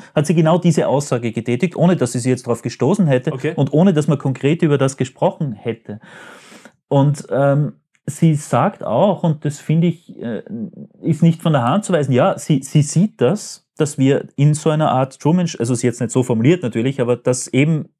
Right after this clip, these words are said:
Speaker 1: irgendwas Großes passieren wird, bald passieren wird, dass hier Spannung ist.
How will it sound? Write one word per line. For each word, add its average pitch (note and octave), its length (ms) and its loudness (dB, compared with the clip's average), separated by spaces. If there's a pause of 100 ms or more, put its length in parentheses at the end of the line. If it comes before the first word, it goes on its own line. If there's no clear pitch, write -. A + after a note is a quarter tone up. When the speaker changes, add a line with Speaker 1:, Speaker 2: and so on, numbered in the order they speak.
(180)
Speaker 1:
irgendwas D#3 360 2
Großes B2+ 340 -2
passieren D#3 460 -2
wird, E3+ 360 -4
bald C#3+ 240 -2
passieren D3 400 -4
wird, E3 240 -2
dass C#3 80 -6
hier C3 140 -4
Spannung C#3+ 480 -2
ist. E3 320 -4